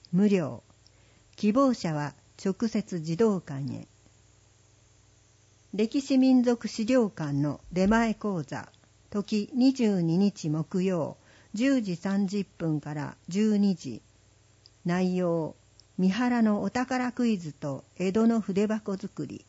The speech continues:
対象、五歳以上の子供。幼児は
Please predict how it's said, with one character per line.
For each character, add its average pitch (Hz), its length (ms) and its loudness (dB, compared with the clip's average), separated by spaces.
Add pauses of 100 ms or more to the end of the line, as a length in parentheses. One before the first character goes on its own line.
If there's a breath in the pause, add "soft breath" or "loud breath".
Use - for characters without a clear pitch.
(920)
対 190 240 -4
象、 175 460 -4 (360 soft breath)
五 233 180 2
歳 214 440 -2
以 214 60 0
上 190 260 -2
の 143 140 -6
子 156 180 -8
供。 143 380 -4 (680 soft breath)
幼 240 280 6
児 165 160 -2
は 147 240 -4